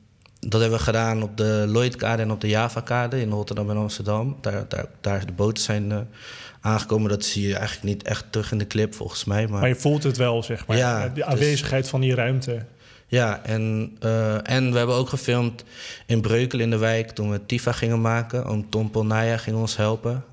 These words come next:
Speaker 1: En hebben we de laatste dag hebben we gefilmd. Daarna hadden we een soort van feestje met barbecue en zo. Hebben we dat, gewoon de gezelligheid gefilmd, zeg maar.
Speaker 2: En je hebt echt beelden ook opgespaard, hè? Het is niet allemaal in één dag gefilmd en daarna gemonteerd. Je hebt
Speaker 1: Nee.
Speaker 2: echt meerdere momenten heb je vastgelegd.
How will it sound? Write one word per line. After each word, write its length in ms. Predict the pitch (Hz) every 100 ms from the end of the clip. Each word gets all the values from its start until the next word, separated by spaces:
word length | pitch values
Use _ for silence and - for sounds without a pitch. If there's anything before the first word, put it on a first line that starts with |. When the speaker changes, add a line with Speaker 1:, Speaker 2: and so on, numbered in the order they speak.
| -
Speaker 1:
En 460 | 101 98 98 92 98 - - - - _
hebben 260 | - 101 101
we 60 |
de 60 | 101
laatste 340 | 104 107 -
dag 180 | 101 107
hebben 180 | 110 104
we 60 | 101
gefilmd. 420 | - 117 113 110
Daarna 180 | 104 101
hadden 180 | 104 101
we 60 |
een 60 | 101
soort 180 | - -
van 120 | -
feestje 400 | - 107 107 101
met 120 | 98
barbecue 440 | 104 107 104 -
en 80 | 101
zo. 100 | - 98
Hebben 200 | 98 98
we 60 |
dat, 80 | 98 - - - - - -
gewoon 200 | - 101
de 60 |
gezelligheid 600 | 98 107 104 101 - 98
gefilmd, 420 | - - 101 95 90
zeg 180 | -
maar. 120 | - 87
Speaker 2:
En 720 | - - _ _ _ - 160
je 0 |
hebt 120 | 151
echt 160 | 165 127
beelden 280 | 139 143 131
ook 140 | 131
opgespaard, 640 | 165 160 139 - 127 123
hè? 140 | - 156 170
Het 140 | 139
is 120 | 139
niet 160 | 135 143
allemaal 320 | 135 131 120
in 80 | 123
één 200 | 143 131
dag 320 | 135 127 - -
gefilmd 500 | 131 - 135 127 160
en 240 | 135 120
daarna 240 | 131 131
gemonteerd. 480 | 123 127 123 131 135
Je 40 | 107
hebt 100 | 107
Speaker 1:
Nee. 80 | 104
Speaker 2:
echt 80 | 139
meerdere 260 | 156 160 143
momenten 560 | 135 131 139 175 185
heb 140 | 165 165
je 80 |
vastgelegd. 680 | 147 160 156 143 143 180 -